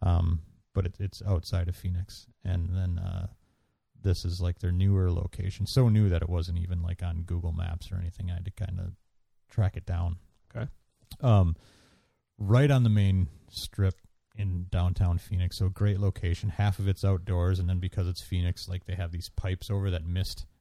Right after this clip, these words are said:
Speaker 1: down
Speaker 2: Oh,
Speaker 1: on you, <laughs>
Speaker 2: sure.
Speaker 1: so, so you don't sweat your nuts off.
Speaker 2: <laughs>
Speaker 1: Um, but great beer, man. Really great beer.
Speaker 2: That's
Speaker 1: And,
Speaker 2: cool.
Speaker 1: and a ton of it. Like, th-, their, their tap list was pretty huge. It was, like, twenty-five beers.
Speaker 2: Wow.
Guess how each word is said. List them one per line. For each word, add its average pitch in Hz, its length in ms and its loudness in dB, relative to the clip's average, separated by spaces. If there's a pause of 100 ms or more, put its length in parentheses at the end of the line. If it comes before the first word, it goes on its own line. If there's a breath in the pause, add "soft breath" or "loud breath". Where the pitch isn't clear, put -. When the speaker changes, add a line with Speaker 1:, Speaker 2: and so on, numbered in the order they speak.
Speaker 1:
down 95 220 2
Speaker 2:
Oh, 104 40 4
Speaker 1:
on 101 180 2
you, 104 140 4
<laughs> - 0 -
Speaker 2:
sure. 113 220 4
Speaker 1:
so, 123 140 6 (260 loud breath)
so - 160 2
you - 120 0
don't 85 160 4
sweat - 360 0
your 92 100 -2
nuts 87 300 0
off. 107 280 2
Speaker 2:
<laughs> - 500 -2
Speaker 1:
Um, 95 480 6 (640 soft breath)
but 98 360 4
great 104 420 4
beer, 87 380 4
man. 87 300 4
Really 95 360 6
great 85 320 2
beer. 82 200 0
Speaker 2:
That's 82 160 -2
Speaker 1:
And, 95 200 0
Speaker 2:
cool. 85 100 -4
Speaker 1:
and 101 100 6
a - 40 4
ton 160 400 2
of 113 180 2
it. 85 120 0
Like, 90 160 -4 (140)
th-, 104 160 -4
their, 110 260 0 (100)
their 110 120 2
tap - 340 0
list - 260 -4
was 87 260 -6 (340)
pretty - 280 -6
huge. 101 280 0
It 98 60 -6
was, 135 120 -6
like, 87 180 -6
twenty-five 95 680 -2
beers. 92 260 -2
Speaker 2:
Wow. 90 200 -4